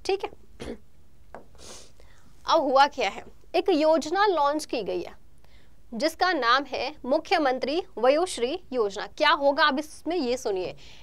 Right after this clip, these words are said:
इस योजना को सीनियर सिटीजन्स के लिए लॉन्च किया गया है, ठीक है। अब सीनियर सिटीजन्स यानी कि जिनकी एज कितनी होगी,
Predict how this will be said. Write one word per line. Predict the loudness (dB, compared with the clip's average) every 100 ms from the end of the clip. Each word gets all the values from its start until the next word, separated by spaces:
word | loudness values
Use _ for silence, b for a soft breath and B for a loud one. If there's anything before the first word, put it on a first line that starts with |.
| B -4
इस | -2 -2
योजना | -2 0 0 0 -2
को | 0 0 0 -6 B
सीनियर | -4 0 2 2 0 -2 -6 -4
सिटीजन्स | -2 0 0 0 0 -2
के | -4 -4
लिए | -2 -2 -2
लॉन्च | 0 0 0 -2
किया | -4 -2 0 -2 -4 -4
गया | 2 2 0
है, | -4 -8 -4
ठीक | 0
है। | 0 B B B
अब | -2 0
सीनियर | 2 2 4 2
सिटीजन्स | 0 0 2 4 2 -4 -4
यानी | 4 4 4 0
कि | -2
जिनकी | -2 -2 -2 0
एज | -2 0
कितनी | -4 -2 -2
होगी, | -2 -2 -4